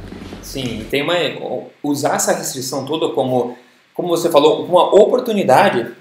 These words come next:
já que você tá, né, restrito ao seu ambiente, na tua casa, a maior parte das pessoas, como você falou, tem controle absoluto sobre isso, por que não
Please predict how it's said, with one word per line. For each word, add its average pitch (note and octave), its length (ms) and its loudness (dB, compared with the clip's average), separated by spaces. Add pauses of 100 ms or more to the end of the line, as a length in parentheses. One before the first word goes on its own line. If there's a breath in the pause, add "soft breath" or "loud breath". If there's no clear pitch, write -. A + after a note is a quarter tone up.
(120)
já E3 160 4
que E3 80 -2
você E3 200 -4
tá, D3+ 560 4
né, C3+ 140 -2
restrito F#3 480 -4
ao - 40 -6
seu D#3 180 -2
ambiente, C3 760 -4
na B2 80 -14
tua A#2+ 200 -4
casa, C#3 420 0
a A#2+ 40 -2
maior C3 220 0
parte C#3+ 220 4
das - 80 -10
pessoas, D3 340 -8
como C#3+ 100 -14
você A#2+ 200 -4
falou, C#3+ 240 -2
tem F#3 160 -8
controle C#3+ 340 -6
absoluto C3 320 -6
sobre A#2+ 280 -10
isso, C3 220 -8 (160)
por D#3+ 120 -8
que G#3 100 -4
não F#3 380 -2